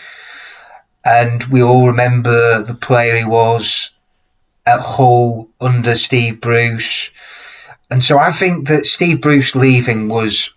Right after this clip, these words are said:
a major setback for him, as Steve Bruce knows what makes Moses Odubajo tick.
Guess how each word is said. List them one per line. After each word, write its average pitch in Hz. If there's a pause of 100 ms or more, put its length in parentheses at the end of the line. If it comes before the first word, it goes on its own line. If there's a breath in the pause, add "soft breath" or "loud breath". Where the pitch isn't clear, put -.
a 120
major 123
setback 113
for -
him, 104
as 117
Steve 120 (160)
Bruce 117
knows 113 (100)
what 117
makes 107
Moses 107
Odubajo 104
tick. -